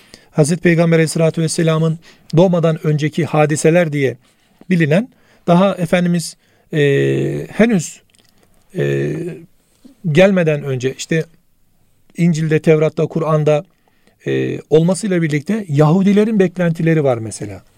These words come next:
Onlar doğmadan önce Hazreti Peygamber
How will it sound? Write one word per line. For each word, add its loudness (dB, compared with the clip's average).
Onlar 2
doğmadan 4
önce -2
Hazreti -4
Peygamber 0